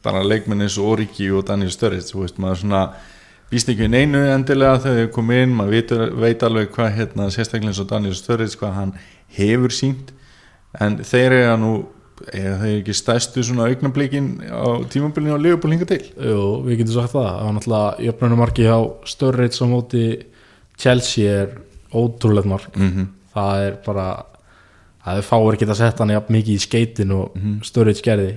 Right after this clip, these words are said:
Speaker 2: og
Speaker 1: Þú, þú varst nú á einhverju Liverpool bar þegar þú varst að horfa á þann leik?
Speaker 2: Já, ég var í Arendal og stóru Liverpool bar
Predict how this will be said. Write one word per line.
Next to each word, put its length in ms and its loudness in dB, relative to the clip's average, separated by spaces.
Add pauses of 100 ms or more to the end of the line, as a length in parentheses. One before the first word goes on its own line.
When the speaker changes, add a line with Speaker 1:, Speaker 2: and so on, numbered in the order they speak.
(120)
Speaker 2:
og 220 -6
Speaker 1:
Þú, 240 4
þú 140 6
varst 160 6
nú 80 4
á 180 4
einhverju 180 -2
Liverpool 280 0
bar 240 2
þegar 180 -2
þú 160 -2
varst 140 -4
að 120 -4
horfa 140 -2
á 60 -2
þann 80 -2
leik? 220 -8
Speaker 2:
Já, 280 2
ég 180 4
var 120 8
í 160 8
Arendal 500 6 (140)
og 260 -4 (680)
stóru 360 6
Liverpool 280 8
bar 240 2